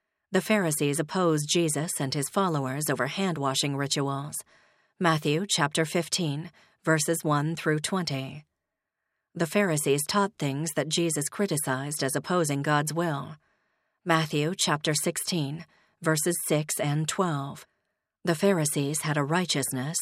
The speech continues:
that Jesus said was inadequate. Matthew chapter five, verse twenty. The Pharisees opposed Jesus and his followers for eating with the wrong people.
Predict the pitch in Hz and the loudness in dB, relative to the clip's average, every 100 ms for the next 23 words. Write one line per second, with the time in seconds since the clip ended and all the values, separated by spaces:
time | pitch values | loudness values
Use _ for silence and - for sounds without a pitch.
0 | - - 160 170 156 151 - 190 170 147 | 0 0 2 0 2 0 0 0 0 0
1 | 143 143 143 180 156 - 131 131 - - | 0 0 0 0 -2 -4 -6 -6 -14 -20
2 | _ _ _ _ 180 160 151 143 165 - | _ _ _ _ 0 0 2 -2 -2 0
3 | 147 131 165 156 165 143 156 160 151 147 | 0 0 -2 0 0 0 -2 -2 -2 -2
4 | - - 190 147 131 156 151 _ _ _ | -4 -2 -2 -2 -6 -8 -18 _ _ _
5 | _ _ _ _ _ _ 196 160 196 175 | _ _ _ _ _ _ -2 4 4 4
6 | 156 151 156 170 151 170 165 151 151 151 | 2 2 2 0 0 2 4 2 2 0
7 | 143 156 185 - 131 143 - 190 180 139 | 2 0 -4 -4 -2 -2 -2 0 2 0
8 | 131 151 - 175 185 180 135 131 143 143 | -2 -4 -2 -2 -2 -2 -2 -4 -2 0
9 | 151 151 156 160 180 135 135 | 2 2 0 -2 -4 -2 -8